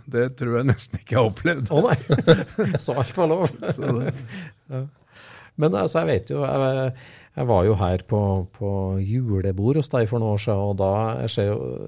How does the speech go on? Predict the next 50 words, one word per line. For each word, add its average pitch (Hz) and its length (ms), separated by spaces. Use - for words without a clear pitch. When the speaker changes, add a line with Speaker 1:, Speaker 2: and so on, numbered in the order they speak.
Speaker 2:
dere 110 340
gamle 107 400
heltene 117 500
er 101 60
jo 110 80
gode 120 260
venner 127 300
i 135 80
dag. 156 260
Speaker 1:
Ja 107 200
da, 175 180
for 110 220
all 113 160
del, 131 260
for 113 200
Speaker 2:
Ja. 107 60
Speaker 1:
all 110 120
del. 113 240
Speaker 2:
Ja. 156 220
Speaker 1:
Ja. - 100
Speaker 2:
Men 147 160
det, 156 100
det, 135 180
det 131 180
gikk 104 220
veldig 180 140
kule 135 200
varmt, 110 400
eh, 127 100
Speaker 1:
Ja, 117 360
Speaker 2:
back 110 180
Speaker 1:
ja. 110 40
Speaker 2:
in 113 120
the 110 80
days? 139 260
Speaker 1:
Ja 104 360
da, 165 160
men 123 240
det 127 80
var 120 260
liksom, 135 460
det 131 160
er 147 80
ingen 120 260
som 131 160
ble 135 160
noe 151 160
så, 170 140
det 143 120
hend-, 127 300